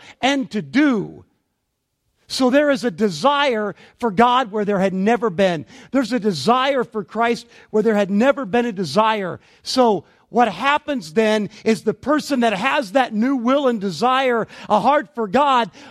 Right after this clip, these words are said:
the number one thing they want to do in the world is make the choice for Jesus. It is a wholehearted choice that they make. It's not them being forced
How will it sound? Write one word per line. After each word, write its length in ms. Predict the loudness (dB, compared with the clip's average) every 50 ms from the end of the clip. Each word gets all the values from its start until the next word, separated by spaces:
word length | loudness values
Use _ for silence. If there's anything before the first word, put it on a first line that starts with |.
| -4 0
the 120 | 0 2
number 480 | 4 4 6 6 6 6 4 2 -2 -4
one 300 | 0 2 2 2 2 0
thing 320 | -2 0 0 0 2 2
they 140 | 2 0 0
want 320 | 0 2 2 2 2 2 -2
to 60 | -4
do 440 | -2 2 2 4 4 4 2 0 -4 -6 -10 -4 0
in 180 | 2 2 4 2
the 80 | 2
world 640 | 2 2 4 4 4 6 6 4 2 2 -2 -6 -12 _ -16 -6 -2
is 220 | -2 -2 0 2
make 340 | 2 4 4 4 0 _ -10
the 120 | -14 -12
choice 480 | -10 -6 0 4 6 6 6 4 0 -10
for 180 | _ -12 -12
Jesus. 680 | -10 -4 -2 0 2 2 0 0 -2 -6 -8 -8 -12 -18 _ -20 -20 -20 -4 0
It 160 | 2 2 4
is 200 | 4 2 0 -2
a 260 | -2 0 2 0 0 0 -4 _ _ _ _
wholehearted 1040 | -6 0 4 6 6 6 6 4 2 0 -2 -2 0 2 2 2 2 -2 -4 -6 -8
choice 400 | -8 -6 -2 0 0 0 -2 -2 -6
that 180 | -8 -6 -4
they 120 | -4 -4 -2
make. 420 | -2 -4 -4 -6 -8 -10 -14 -20 _ _ _ _ _ -4
It's 220 | -4 -4 -4 -2 0
not 260 | 2 2 2 0 -2
them 200 | -2 -2 -2 -2
being 280 | 0 0 0 0 -2 -4
forced 580 | -8 -8 -4 0 2 2 2 2 -2 -10 -16